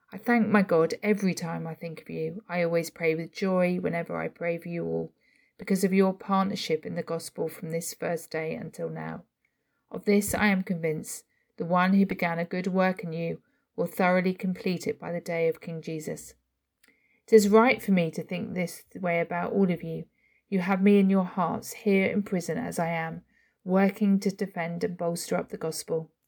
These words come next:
You are my partners in grace, all of you. Yes, God can bear witness how much I'm longing for all of you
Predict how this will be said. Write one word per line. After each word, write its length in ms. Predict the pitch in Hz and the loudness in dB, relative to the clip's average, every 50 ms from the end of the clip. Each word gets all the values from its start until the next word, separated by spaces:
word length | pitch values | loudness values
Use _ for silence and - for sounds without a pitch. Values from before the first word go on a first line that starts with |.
| _ _ _ _ _ _ _ _ _ _ _ _ | _ _ _ _ _ _ _ _ _ _ _ _
You 180 | - 196 190 202 | 0 4 6 6
are 80 | 196 190 | 6 6
my 180 | 185 185 180 | 6 4 2
partners 600 | 180 - - - 202 202 202 190 208 208 196 214 | 0 -2 -2 2 2 2 4 4 4 4 4 4
in 80 | 202 190 | 0 0
grace, 360 | - 185 175 175 170 - - | 0 0 -2 -2 -2 -2 -4
all 220 | - - 214 202 190 | 4 8 8 8 8
of 120 | 175 - | 6 2
you. 240 | 175 165 165 170 - _ _ _ _ _ _ _ _ _ _ | -2 -6 -8 -10 -12 _ _ _ _ _ _ _ _ _ _
Yes, 440 | 214 196 175 151 151 - - - - | 0 0 2 0 0 -6 -10 -10 -12
God 400 | - _ - 196 196 196 196 - | -8 _ 2 4 4 4 2 0
can 140 | - 196 185 | 0 0 0
bear 200 | 190 185 180 180 | 0 0 0 2
witness 440 | 185 196 214 - 175 165 160 - | 2 2 0 0 -2 -6 -6 -6
how 180 | - - 185 180 | -6 -4 -4 -2
much 300 | 175 180 175 - - - | -2 -2 -4 -6 -6 -6
I'm 180 | 175 175 175 185 | -4 -2 0 0
longing 320 | 185 185 180 170 170 165 | 0 2 0 -2 -2 -4
for 140 | - - 175 | -4 -4 -6
all 280 | - - 214 208 202 | 0 2 4 4 4
of 80 | 185 165 | 4 2
you 220 | 175 170 160 160 | -2 -6 -6 -8